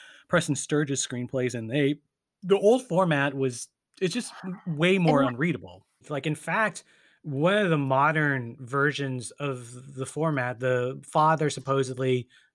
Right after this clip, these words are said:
Speaker 1: of the readable screenplay was Casablanca, which is co-written by Howard Hawks, who was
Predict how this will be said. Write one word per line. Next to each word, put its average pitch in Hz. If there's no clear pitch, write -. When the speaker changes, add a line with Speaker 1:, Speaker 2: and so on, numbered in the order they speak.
Speaker 1:
of 143
the 139
readable 127
screenplay 139
was 139
Casablanca, 151
which 120
is -
co-written 139
by 127
Howard 117
Hawks, 160
who 151
was 139